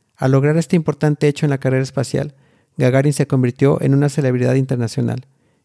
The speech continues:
y recibió muchas medallas y títulos, incluido el de Héroe de la Unión Soviética,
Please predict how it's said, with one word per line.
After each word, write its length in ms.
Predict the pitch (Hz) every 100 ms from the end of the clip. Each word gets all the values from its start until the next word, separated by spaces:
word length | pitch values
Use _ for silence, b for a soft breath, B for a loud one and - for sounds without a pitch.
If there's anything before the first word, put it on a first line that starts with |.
| -
y 120 | 139
recibió 340 | 127 139 139
muchas 300 | 139 147 160
medallas 460 | 147 131 127 135 139
y 40 |
títulos, 600 | 135 147 139 123 123 - _ _ _ _
incluido 540 | 143 131 143 143 160
el 160 | - 131
de 340 | 131 147 135
Héroe 200 | 139 156
de 100 | 156
la 80 | 135
Unión 180 | 127 123
Soviética, 640 | - 120 123 - - 127